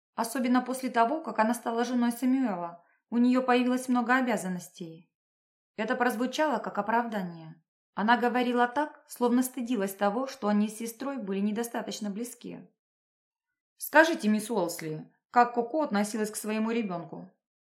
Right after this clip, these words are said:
"Она очень любила Закери". "А до его рождения?" Её лицо побледнело. "Я не понимаю".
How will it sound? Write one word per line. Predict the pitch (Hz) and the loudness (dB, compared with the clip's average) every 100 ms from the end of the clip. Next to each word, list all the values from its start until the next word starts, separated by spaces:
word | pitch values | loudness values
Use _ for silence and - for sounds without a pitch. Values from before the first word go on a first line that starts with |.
| _ _ _ | _ _ _
"Она | 190 214 240 | 2 4 4
очень | 262 277 | 2 0
любила | 262 277 311 233 | 0 0 0 0
Закери". | 190 180 - 185 170 - _ _ _ _ - | 0 -2 -2 -10 -10 -16 _ _ _ _ 2
"А | 226 | 4
до | 202 196 | 6 4
его | 196 196 | 4 4
рождения?" | 220 214 214 226 220 214 202 - _ _ _ _ | 2 2 -2 -2 -2 -4 -8 -12 _ _ _ _
Её | 190 196 208 | -2 2 2
лицо | 202 - 214 | 2 0 -2
побледнело. | 214 190 208 202 175 160 160 156 _ _ _ - | -2 -2 0 0 -2 -8 -10 -14 _ _ _ -4
"Я | 196 | 2
не | 208 | 2
понимаю". | 208 233 262 262 185 160 156 | 2 2 2 2 0 -4 -14